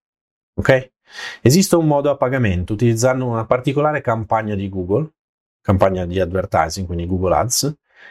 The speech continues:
che ti dà un risultato simile delle informazioni analoghe. Però non te la dirò in questo video, eh,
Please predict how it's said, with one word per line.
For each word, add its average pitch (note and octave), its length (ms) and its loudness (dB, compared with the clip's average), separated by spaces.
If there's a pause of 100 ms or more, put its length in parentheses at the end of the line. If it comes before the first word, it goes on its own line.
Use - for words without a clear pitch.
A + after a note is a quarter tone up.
che - 100 0
ti D#3+ 140 4
dà C3+ 320 2
un D3 100 0
risultato B2 480 2
simile A2+ 400 0
delle A2+ 120 -2
informazioni G2 580 -2
analoghe. D#2+ 580 -2
Però C3+ 340 2 (500)
non B2+ 380 4
te B2+ 80 2
la A2 80 2
dirò G2+ 300 0
in E2 60 -8
questo F#2 260 -4
video, G2+ 420 0 (140)
eh, E2+ 440 0